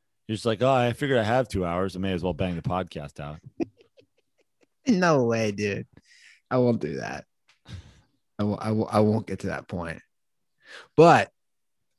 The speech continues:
Speaker 2: my brother and I, in a crazy, like, stoned moment Friday night, like, we wouldn't do it. We, it was this, it was this reckless idea, but I tossed it out there.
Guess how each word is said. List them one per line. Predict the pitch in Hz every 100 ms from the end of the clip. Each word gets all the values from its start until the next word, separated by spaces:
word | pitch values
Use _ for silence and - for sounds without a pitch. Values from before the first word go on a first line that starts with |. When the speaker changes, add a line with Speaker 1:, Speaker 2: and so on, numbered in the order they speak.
| _ _ _ _ _ _ _ -
Speaker 2:
my | 127
brother | 120 143 139 113
and | 107
I, | 95 90 85 _ _ _ _ _ _ _ _
in | 110 113 113
a | 101 98
crazy, | - - - 156 160 156 147 131 110 104
like, | 90 82 -
stoned | - - 139 131 123 104
moment | 107 104 95 87 78 -
Friday | - 101 95 90
night, | 85 80 67 _ _ _ _ _ -
like, | 92 98
we | 127
wouldn't | 135 170 139 117
do | 110
it. | 95
We, | 98 - 147
it |
was | 120
this, | 107 - - _
it | 120
was | 110 101
this | 90 - -
reckless | 135 147 156 135
idea, | 117 104 110 85 - - -
but | 123
I | 113
tossed | 131 190 180 -
it | 147
out | 135 120
there. | 90 69